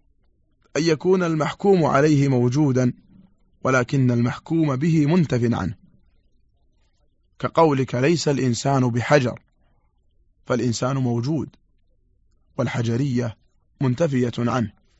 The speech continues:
الثانية أن يكون المحكوم عليه غير موجود، فيعلم منه انتفاء الحكم عليه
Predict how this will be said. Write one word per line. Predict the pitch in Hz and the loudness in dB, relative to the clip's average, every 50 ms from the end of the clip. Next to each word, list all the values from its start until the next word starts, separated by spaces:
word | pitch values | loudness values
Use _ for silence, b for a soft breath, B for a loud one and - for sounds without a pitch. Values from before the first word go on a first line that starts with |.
| _ _ _ _ _ _ _ _ _ _ _ _ _ _ _ _ _ _ _ _ _ _ _ _ _ _ _ _ _ - - | _ _ _ _ _ _ _ _ _ _ _ _ _ _ _ _ _ _ _ _ _ _ _ _ _ _ _ _ _ -12 -12
الثانية | 117 - - - 170 185 190 190 185 170 170 156 | -12 -10 -4 0 2 2 4 4 2 2 0 0
أن | 151 139 - - 139 | 0 -2 -4 -4 -2
يكون | 139 139 135 131 - 185 185 180 160 | -2 -2 -2 0 0 0 2 2 2
المحكوم | 151 147 147 147 - - - 190 196 190 170 151 135 | 0 0 0 -2 -4 -6 -6 0 0 2 2 2 0
عليه | 143 147 151 156 147 147 139 135 139 | 2 2 2 4 2 2 2 2 2
غير | 139 180 202 180 156 151 | 4 6 6 6 6 4
موجود، | 143 135 127 127 120 120 110 76 - - _ _ _ _ _ _ _ _ _ _ _ _ _ _ _ _ _ _ _ _ _ _ _ _ _ _ _ _ _ _ | 4 4 2 2 0 -2 -4 -4 -8 -12 _ _ _ _ _ _ _ _ _ _ _ _ _ _ _ _ _ _ _ _ _ _ _ _ _ _ _ _ _ _
فيعلم | - 156 196 202 180 180 175 165 160 | 2 4 6 6 6 6 4 4 4
منه | 151 165 170 165 147 135 | 2 2 2 2 2 2
انتفاء | 135 127 - 135 131 160 180 190 - 151 | 2 0 -2 -2 0 4 4 4 4 2
الحكم | 143 135 - 156 156 - - 131 131 | -2 -2 -2 -4 -6 -4 -4 -4 -2
عليه | - 131 139 143 139 120 110 - | 0 0 0 2 0 0 -2 -6